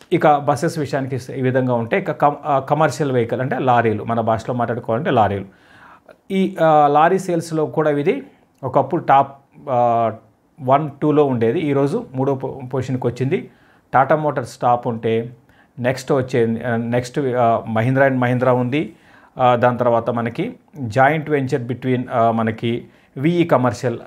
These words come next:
విఈ కమర్షియల్ అంటే, ఆ, ఐషర్ మోటార్స్, Volvo వీళ్ళదనమాట జాయింట్ వెంచర్ వాళ్ళు ఉన్నారు. అంటే దీంట్లో అశోక్ లేలాండ్, ఆ, మూడో పొ-, మూడో పొ-, పొజిషన్లో ఉంది.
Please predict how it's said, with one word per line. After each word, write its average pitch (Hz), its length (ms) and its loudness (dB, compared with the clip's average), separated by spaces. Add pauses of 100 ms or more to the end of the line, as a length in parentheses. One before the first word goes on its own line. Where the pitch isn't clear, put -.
(120)
విఈ 139 220 -2
కమర్షియల్ 135 500 -2
అంటే, 131 360 -2
ఆ, 117 360 2 (760)
ఐషర్ 139 320 0
మోటార్స్, 135 480 -4 (500)
Volvo 123 360 2 (120)
వీళ్ళదనమాట 107 580 -2
జాయింట్ 110 380 0
వెంచర్ 101 260 -6
వాళ్ళు 117 260 4
ఉన్నారు. 98 280 -4 (460)
అంటే 135 100 -2
దీంట్లో 135 400 0
అశోక్ 139 380 -2
లేలాండ్, 123 460 0 (180)
ఆ, 120 220 0
మూడో 131 220 2
పొ-, 120 260 -6
మూడో 123 240 -2
పొ-, 110 340 0
పొజిషన్లో 110 540 -2
ఉంది. 98 260 -6